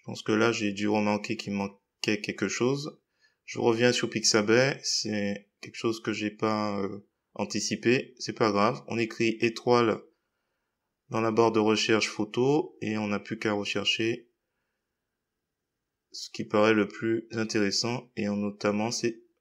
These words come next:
un peu au-dessus. C'est un fond noir et c'est éclairé. Et c'est parfait. J'ai juste à prendre, euh,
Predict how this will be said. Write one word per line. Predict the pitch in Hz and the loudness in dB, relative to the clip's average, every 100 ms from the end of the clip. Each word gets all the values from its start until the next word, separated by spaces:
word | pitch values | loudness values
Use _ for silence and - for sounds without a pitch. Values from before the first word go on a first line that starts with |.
| - | -6
un | 127 | -4
peu | 127 | 0
au-dessus. | 117 110 - 131 127 139 - _ _ _ _ - | 0 0 -2 -2 0 -2 -8 _ _ _ _ -14
C'est | - 123 | -4 -2
un | 123 | 0
fond | 123 113 | 0 2
noir | 107 113 123 143 - _ _ _ _ _ - | 4 4 4 0 -6 _ _ _ _ _ -4
et | |
c'est | 120 131 | -2 0
éclairé. | 123 127 110 101 - _ _ _ _ _ _ _ - | 0 2 0 0 -8 _ _ _ _ _ _ _ -10
Et | 104 | -4
c'est | 113 | -2
parfait. | 110 104 104 113 123 - | 4 4 6 4 4 2
J'ai | 110 | -4
juste | 110 131 - | -2 0 2
à | 123 | 2
prendre, | - 123 113 | 2 0 0
euh, | 101 98 98 | 0 -2 -6